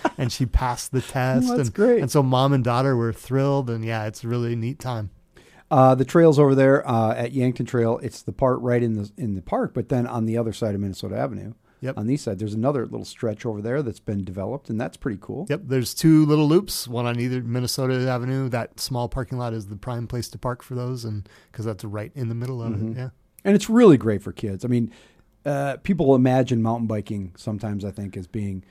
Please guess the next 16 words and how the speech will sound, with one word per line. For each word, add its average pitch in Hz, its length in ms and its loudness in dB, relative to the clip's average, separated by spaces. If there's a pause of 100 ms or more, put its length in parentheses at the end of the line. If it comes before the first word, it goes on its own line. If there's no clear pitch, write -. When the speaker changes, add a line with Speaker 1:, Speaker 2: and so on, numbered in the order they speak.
(600)
Speaker 1:
very 123 260 -2
technical 101 540 -6
and 95 100 -4
hard, 95 400 -8
and, 98 240 -10
but 123 180 -10
this 220 220 -2
is, 101 240 -8 (400)
it's, 202 220 -4
I 131 40 0
mean, 123 120 2
it's, 101 100 -10 (160)
it's 135 100 -12
hard 135 200 2
for 90 100 -12
me, 95 320 -8